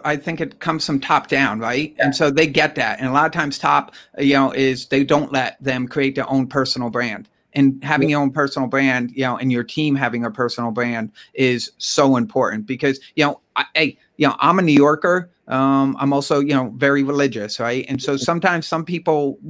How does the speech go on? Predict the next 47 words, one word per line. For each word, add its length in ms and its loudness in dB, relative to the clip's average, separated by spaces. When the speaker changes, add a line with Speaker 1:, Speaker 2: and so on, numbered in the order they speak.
Speaker 1:
might 240 -2
not 220 -2
jive 320 2
with 160 -6
that, 360 -6
and 280 -2
that's 200 0
okay, 320 0
but 240 -4
maybe 280 2
somebody 380 0
else, 380 0
um, 260 0
on 140 0
the 100 2
team, 240 -4
they 140 -2
do, 300 2
right? 380 -2
And 140 -4
so 340 2
Speaker 2:
Yeah. 60 -20
Speaker 1:
let 300 0
them 180 0
have 340 -2
their 160 2
voice 520 0
and 120 2
give 120 2
them 120 0
the 100 -2
freedom, 380 0
'cause 180 -4
guess 220 0
what 120 0
also? 360 0
They're 160 4
gonna 200 2
be 140 2
a 80 2
happier 500 -2
employee, 540 -4
and 140 2
they're 120 4
gonna 200 0
stick 280 -2
around. 460 0